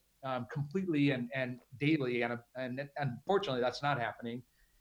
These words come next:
And then you have about forty percent of type twos who are using some type of oral drugs. And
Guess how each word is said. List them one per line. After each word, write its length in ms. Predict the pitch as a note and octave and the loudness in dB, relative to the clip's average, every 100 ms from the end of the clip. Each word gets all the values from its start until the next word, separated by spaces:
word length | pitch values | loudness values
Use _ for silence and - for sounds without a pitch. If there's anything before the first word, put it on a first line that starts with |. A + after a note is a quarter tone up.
| _ - | _ 0
And 140 | D#3 | 4
then 100 | E3+ | 6
you 60 | E3+ | 6
have 100 | D#3 | 6
about 300 | D#3 C#3 - | 6 4 2
forty 200 | G#3 G#3 | 2 2
percent 360 | E3 - D3 | 0 2 0
of 80 | C3+ | 0
type 240 | D3+ C#3+ | 0 -2
twos 260 | - C#3 B2+ | 0 -2 0
who 80 | C#3+ | 0
are 80 | C3 | 2
using 260 | D3 D3 | 2 0
some 240 | - D3+ D3 | 0 0 2
type 200 | C#3 C3+ | 0 0
of 80 | - | 0
oral 240 | C3 B2 | 2 0
drugs. 520 | G#2+ A#2+ G2+ - - _ _ _ _ _ | 0 -4 -4 -10 -18 _ _ _ _ _
And 400 | C#3+ C#3+ D3 C#3+ | 2 4 4 0